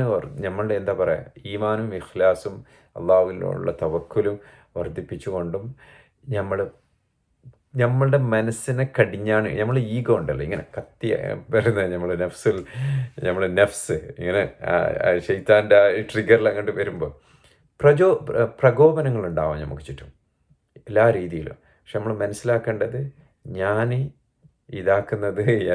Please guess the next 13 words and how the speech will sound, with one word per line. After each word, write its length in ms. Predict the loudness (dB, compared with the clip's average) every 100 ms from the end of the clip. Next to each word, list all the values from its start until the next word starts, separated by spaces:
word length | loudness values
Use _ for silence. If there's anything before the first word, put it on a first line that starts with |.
| -2 -6 -4
ഈ 40 | -2
മനുഷ്യനല്ല, 540 | -2 -4 -2 -2 0 0 -2 -6 _ -14
ഈ 100 | -8 -2
മനുഷ്യൻ്റെ 400 | -2 0 2 4
അകത്തുള്ള 400 | 4 2 0 4 4
ശൈത്താനും 420 | 2 4 4 4 -6 _ -10 2 4
എൻ്റെ 220 | 8 8
അകത്തുള്ള 360 | 8 4 6 6 6
ശൈത്താനും 480 | 0 -2 4 4 4 0
തമ്മിൽ 280 | 0 0 -2 -4 -8 -8 -4 0 0
യുദ്ധം 300 | 4 4 6 4
നടക്കാൻ 360 | 4 4 2 4
പോവാണ്. 320 | 2 2 0